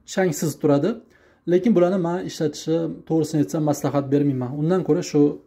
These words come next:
bir oyda bir marta bo'lsa ham artib tursanglar, shuni o'zi juda ham zo'r bo'ladi. Do'stlar, mana sog' bo'linglar, salomat bo'linglar. Ertaga Xudo xohlasa, epin ishlatganimizni albatta ko'rsatib beramiz. Bu gullarimizga biza epin berishimiz shart,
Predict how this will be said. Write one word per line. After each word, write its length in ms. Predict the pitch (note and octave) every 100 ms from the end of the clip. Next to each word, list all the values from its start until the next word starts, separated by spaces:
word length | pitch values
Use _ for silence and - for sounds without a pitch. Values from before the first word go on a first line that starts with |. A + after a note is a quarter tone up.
| -
bir 120 | D3 F#3+
oyda 120 | D3
bir 100 | D#3+ F3+
marta 160 | F#3 C3+
bo'lsa 160 | B2+ F#3+
ham 100 | -
artib 260 | D3+ - -
tursanglar, 420 | D3 C#3+ C3+ D#3+ -
shuni 180 | - D#3
o'zi 220 | C3+ B2+ C#3+ - _
juda 160 | C3+ C3
ham 80 | C3+
zo'r 200 | B2+ C3 B2+
bo'ladi. 240 | C#3 C#3 - _ _ _ _ _ _ -
Do'stlar, 260 | F3+ F#3 A3+
mana 160 | A3
sog' 220 | G#3+ G3+ F#3+
bo'linglar, 300 | F#3 F#3 F#3+
salomat 380 | F3+ F#3 F3 C#3+
bo'linglar. 340 | D3 D3 F3
Ertaga 320 | F3 D3+ E3+ E3
Xudo 140 | D#3+ D#3+
xohlasa, 260 | D3+ C#3+ F3 D#3+
epin 200 | D#3 D#3+
ishlatganimizni 760 | D3+ D3+ D3 D3 C3+ B2 C3+ - D3+
albatta 360 | D3 D3 D3 C#3+
ko'rsatib 300 | D#3 C#3+ C#3+ D3
beramiz. 260 | C#3+ C3+ - - - - - -
Bu 120 | F3 A3+
gullarimizga 540 | G3+ G3+ G3 F3+ F#3+
biza 140 | E3 F#3+
epin 300 | F3+ F#3+ F3+
berishimiz 440 | E3+ E3+ - E3 D3+
shart, 240 | F3 G#3